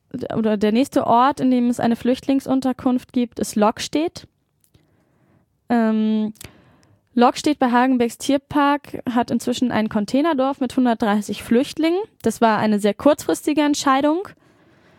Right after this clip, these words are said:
Und, ähm, diesmal wurde die Infoveranstaltung auch durch den Bezirk, ähm, veranstaltet. Und Lokstedt gehört, ja, August zweitausenddreizehn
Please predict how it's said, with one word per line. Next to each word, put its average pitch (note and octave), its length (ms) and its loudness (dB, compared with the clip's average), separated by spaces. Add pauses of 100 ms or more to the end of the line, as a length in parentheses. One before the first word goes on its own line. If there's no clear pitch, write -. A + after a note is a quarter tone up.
(140)
Und, A#3+ 420 0
ähm, A3+ 320 2
diesmal A#3+ 320 0
wurde A#3+ 220 2
die A#3 140 -4
Infoveranstaltung A#3 920 -2
auch G#3+ 100 -2
durch A3 160 -2
den A3 160 0
Bezirk, A3 560 -2 (1000)
ähm, G3 640 0 (100)
veranstaltet. F#3 1000 -2 (500)
Und G#3+ 640 0 (720)
Lokstedt C#4 520 2
gehört, C4 440 2 (800)
ja, F#3+ 220 0
August G3+ 240 -2
zweitausenddreizehn A3 960 -2